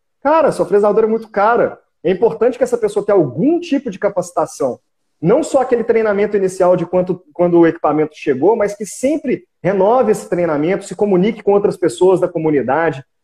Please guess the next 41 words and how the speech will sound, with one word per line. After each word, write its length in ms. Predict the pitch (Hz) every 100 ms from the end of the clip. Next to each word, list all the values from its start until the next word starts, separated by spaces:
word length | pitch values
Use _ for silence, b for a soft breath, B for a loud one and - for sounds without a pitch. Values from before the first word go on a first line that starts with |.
| -
entra 300 | 185 220 208
em 60 |
grupo 280 | 165 185 190
de 80 | 165
WhatsApp, 560 | 160 139 - 160 156 180
entra 220 | 208 196
em 40 |
grupo 220 | 160 180
de 80 | 147
Telegram, 580 | 143 151 120 127 165 175 - _
faz 200 | 220 220
curso 420 | - 247 226 -
pra 180 | 196 190
caramba, 480 | - 160 160 180 170
presencial, 800 | 185 180 180 180 170 160 160 151 _ _
online, 480 | 185 190 156 180 190
porque 320 | 185 - 202
é 120 | 175 208
necessário 520 | 233 190 180 180 190
entender 280 | 185 165 185
a 80 |
fundo 380 | 190 - 202 220
aquele 240 | 185 170 160
equipamento, 540 | - 147 131 139 139
entender 440 | 165 196 180 202 - _
o 100 | 180
básico 760 | 156 139 190 214 170 175 156 - _ _
de, 440 | 135 139 202 170 -
de 600 | 135 165 165 156 147 135 135
tecnologia, 720 | 170 180 170 143 117 196 175
né? 120 | 147
O 40 | 156
que 100 | 196
que 80 |
é 20 | 196
o 40 |
básico 320 | 165 170 165
de 100 | 143
tecnologia? 540 | 156 160 156 139 120 135
Entender 320 | 175 165 170
sobre 460 | - 180 160 147